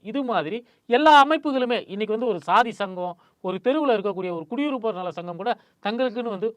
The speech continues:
ஒரு தனியாக வந்து ஒரு கொடியை வச்சுக்கிறாங்க. கொடி என்பது அடையாளம் அப்படின்னு சொல்லப்படும் போது, அந்த கொடியை அலட்சியமாக எதற்காக பயன்படுத்துகிறோம் அப்படின்னு தெரியாம, சம்பிரதாயத்துக்கு சடங்கு மாதிரி பயன்படுத்தக்கூடியவர்களும்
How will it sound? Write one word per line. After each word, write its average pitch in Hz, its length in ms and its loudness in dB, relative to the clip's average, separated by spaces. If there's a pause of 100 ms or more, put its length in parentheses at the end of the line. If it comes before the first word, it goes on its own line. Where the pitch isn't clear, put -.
ஒரு 160 160 -8
தனியாக 208 420 2
வந்து 175 260 -2
ஒரு 175 180 -12
கொடியை 208 280 -4
வச்சுக்கிறாங்க. 143 460 -10 (480)
கொடி 311 200 2 (100)
என்பது 190 340 -2 (340)
அடையாளம் 269 540 8 (100)
அப்படின்னு 220 320 -2
சொல்லப்படும் 208 460 0
போது, 151 240 -4 (120)
அந்த 202 220 -2
கொடியை 285 480 0
அலட்சியமாக 233 680 0 (500)
எதற்காக 302 520 8
பயன்படுத்துகிறோம் 226 640 2
அப்படின்னு 208 300 -4
தெரியாம, 196 340 -2 (420)
சம்பிரதாயத்துக்கு 240 720 4 (120)
சடங்கு 302 400 2
மாதிரி 262 260 4
பயன்படுத்தக்கூடியவர்களும் 175 960 -4